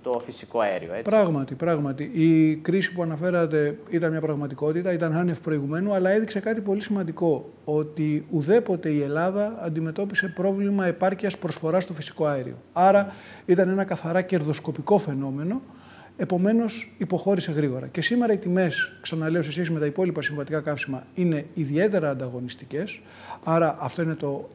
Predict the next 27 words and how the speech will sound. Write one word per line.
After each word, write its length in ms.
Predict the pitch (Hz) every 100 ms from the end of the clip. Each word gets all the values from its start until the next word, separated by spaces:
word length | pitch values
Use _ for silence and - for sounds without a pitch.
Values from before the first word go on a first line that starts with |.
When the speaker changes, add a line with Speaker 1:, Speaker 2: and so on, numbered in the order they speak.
| -
Speaker 2:
ένα 240 | 160 151
πλεονέκτημα. 680 | 123 135 123 127 127 139 175 - - - -
Να 160 | 156
πω 180 | 151 196
εδώ 540 | 196 165 190 202 175 -
ότι 220 | 170 151
για 120 | 156
ενδιαφερόμενους 760 | 156 151 151 151 151 185 202 190
επαγγελματίες, 920 | - 165 156 151 147 139 202 165 139
γιατί 360 | 135 139 143 135 - -
οι 80 | -
επαγγελματικές 680 | 143 147 147 147 147 - 196
χρήσεις 220 | 190 175
φυσικού 380 | - 147 151 175
αερίου, 320 | 160 156 170
νομίζουμε, 340 | 156 156 165 156
μπορεί 180 | 156
να 60 | 170
έχουν 120 | 170
μεγάλη 340 | 151 143 180 180
προστιθέμενη 560 | 156 127 147 139 131
αξία, 420 | 117 - 135 147 165 - - -
εστιατόρια, 640 | 165 180 156 156 160 160
ξενοδοχεία, 680 | 160 160 156 147 - 160 156
δημόσια 340 | 143 151 147 -
κτίρια 180 | 151
κτλ. 220 | 143 131